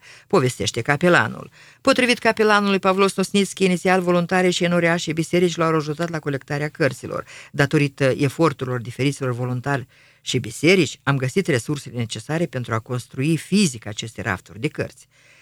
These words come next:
Apoi am organizat o mică acțiune între bisericile din Mukacivo, unde oamenii au dus cărțile lor de acasă, semnându-le drept cadou pentru apărătorii noștri.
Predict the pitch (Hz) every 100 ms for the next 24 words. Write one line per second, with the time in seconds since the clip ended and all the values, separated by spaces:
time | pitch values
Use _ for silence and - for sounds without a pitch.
0 | _ - 127 220 285 285 247 247 226 226
1 | 226 202 214 202 - 175 190 190 170 143
2 | 139 160 - 185 196 214 220 135 123 -
3 | 131 127 - - - 156 143 160 220 247
4 | 180 147 170 - 160 160 - 131 139 123
5 | 113 110 95 131 180 180 151 117 127 180
6 | 190 175 165 - - - 151 - 120 107
7 | 107 160 190 151 127 107 110 107 - 131
8 | 131 127 92 - - -